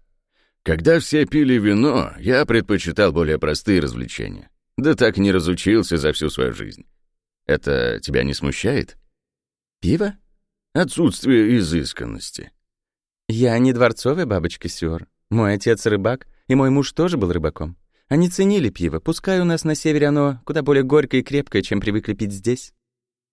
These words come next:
Speaker 1: "Но ты все же предпочитаешь кальге".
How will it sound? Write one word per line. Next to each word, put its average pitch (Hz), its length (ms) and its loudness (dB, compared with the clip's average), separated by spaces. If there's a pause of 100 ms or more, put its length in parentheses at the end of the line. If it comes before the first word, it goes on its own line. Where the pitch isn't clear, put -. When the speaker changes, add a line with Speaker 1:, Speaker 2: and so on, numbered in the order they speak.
(100)
Speaker 1:
"Но 80 260 0
ты 85 300 0
все 90 180 0
же 78 80 -2
предпочитаешь 92 840 2
кальге". 120 540 0